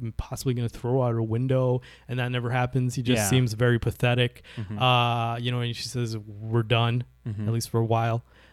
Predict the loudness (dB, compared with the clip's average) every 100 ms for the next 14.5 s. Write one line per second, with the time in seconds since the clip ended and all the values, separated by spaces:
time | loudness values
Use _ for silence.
0 | _ _ 0 2 4 4 2 2 2 4
1 | 4 2 -2 2 4 4 4 4 2 4
2 | 4 4 2 2 0 2 2 2 2 -2
3 | -4 -4 -2 4 6 6 4 2 2 4
4 | 2 2 2 0 0 0 0 2 0 -2
5 | -4 -6 -2 -2 -2 -6 -12 -20 -6 0
6 | 2 4 2 2 2 4 2 4 4 6
7 | 4 0 -2 0 0 2 4 8 6 4
8 | -6 -20 _ 4 8 8 6 -12 -20 -20
9 | -16 -4 8 10 10 8 0 -20 _ -16
10 | -8 2 4 6 6 6 6 6 6 4
11 | 2 2 2 0 -4 -8 -10 -12 -6 0
12 | 4 6 4 4 0 0 0 -2 -6 _
13 | _ _ _ _ _ 2 4 6 6 4
14 | 2 -2 -4 -8 -10